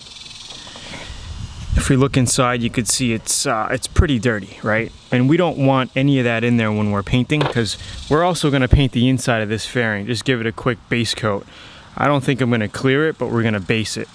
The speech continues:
Look under the front fender, you can see how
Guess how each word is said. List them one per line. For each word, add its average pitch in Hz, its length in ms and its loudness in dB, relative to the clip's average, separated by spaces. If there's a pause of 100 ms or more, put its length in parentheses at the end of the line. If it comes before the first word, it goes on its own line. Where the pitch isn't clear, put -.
(220)
Look 139 180 4
under 127 200 4
the 113 100 2
front 127 300 0
fender, 151 380 4
you 117 140 2
can 123 180 2
see 127 280 2
how 113 380 0